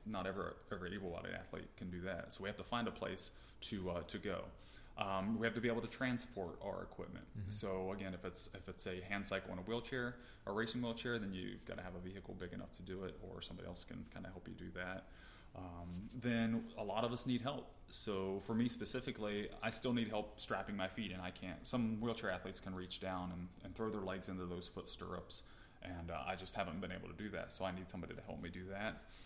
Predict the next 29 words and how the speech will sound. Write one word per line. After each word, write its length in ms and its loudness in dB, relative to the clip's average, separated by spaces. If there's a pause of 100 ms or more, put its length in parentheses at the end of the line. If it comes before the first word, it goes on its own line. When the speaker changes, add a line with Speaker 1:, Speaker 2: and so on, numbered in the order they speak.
(220)
Speaker 1:
Um, 380 -8
for 140 4
my 80 8
racing 380 6
chair, 240 2
getting 320 2
in 140 6
it, 140 2 (220)
I 100 4
get 180 4
in 140 4
from 180 -2
the 80 -2
back 360 0
side 280 0
of 160 -4
the 80 -2
racing 280 -4
chair. 300 -8 (460)
Um, 340 -6
so, 280 0 (460)
and 120 2
it's, 180 -2 (120)
it's 140 0
pretty 240 4
tippy, 480 0
so 180 -2
it's 140 -4
real 240 4